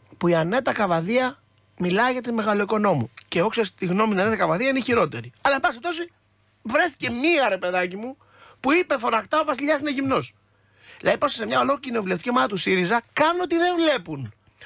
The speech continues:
Ότι πηγαίνει μεγάλο οικονόμου και τραγουδάει τραγουδάκια στο περιστήλιο της Βουλής για τον Τσίπρα, ότι γυρνάει τα κανάλια με τα ζαρζαβατικά, ότι μοιράζει κουραμπιέδες στα στούντιο. Κάνουν, δεν το βλέπουνε. Γιατί ξέρουν ότι είναι εκατόν πενήντα εκατοστή πρώτη ψήφος και άμα φύγει, πέσανε.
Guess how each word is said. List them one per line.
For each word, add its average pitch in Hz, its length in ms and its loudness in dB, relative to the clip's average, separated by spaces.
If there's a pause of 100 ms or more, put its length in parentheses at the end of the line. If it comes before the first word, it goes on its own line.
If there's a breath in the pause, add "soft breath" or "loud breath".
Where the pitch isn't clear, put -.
Ότι 233 240 -4
πηγαίνει 233 400 -2
μεγάλο 233 300 0
οικονόμου 233 380 0
και 226 100 -4
τραγουδάει 233 440 0
τραγουδάκια 226 560 0
στο 214 100 -8
περιστήλιο 226 440 -2
της 190 100 -4
Βουλής 214 220 2
για 226 100 2
τον 233 100 2
Τσίπρα, 214 380 2 (240 loud breath)
ότι 226 220 -2
γυρνάει 226 280 0
τα 226 100 -8
κανάλια 233 340 0
με 220 60 -4
τα 226 80 0
ζαρζαβατικά, 226 760 0 (260 loud breath)
ότι 226 240 -4
μοιράζει 233 360 2
κουραμπιέδες 233 580 0
στα 226 120 -2
στούντιο. 233 420 0 (100)
Κάνουν, 285 440 0
δεν 349 100 2
το 339 120 2
βλέπουνε. 170 520 0 (200)
Γιατί 190 220 -10
ξέρουν 294 220 0
ότι 285 80 -6
είναι 285 80 2
εκατόν 262 240 0
πενήντα 240 220 -2
εκατοστή 220 280 -6
πρώτη 214 260 -2
ψήφος 277 420 -2 (240 loud breath)
και 285 100 0
άμα 269 160 2
φύγει, 311 200 0
πέσανε. 151 500 -4